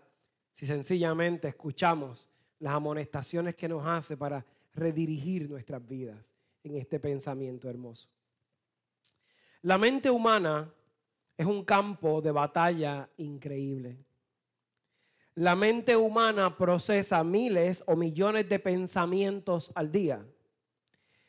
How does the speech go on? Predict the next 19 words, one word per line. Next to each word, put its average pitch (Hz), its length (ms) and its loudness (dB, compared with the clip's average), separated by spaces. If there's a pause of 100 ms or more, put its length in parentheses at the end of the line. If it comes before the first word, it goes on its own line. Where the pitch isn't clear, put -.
(120)
Eso 185 200 2
quiere 226 240 4
decir 233 440 2
que 202 100 2
son 226 260 2
debates 214 580 4
diarios 202 600 4
en 196 140 -2
nuestras 190 340 0
mentes 190 640 -2 (200)
sobre 196 360 4
diversos 202 600 4
temas. 190 640 0 (680)
Temas 214 420 4 (240)
que 202 100 0
impactan 196 540 2
a 196 60 4
la 190 100 6
sociedad, 190 560 2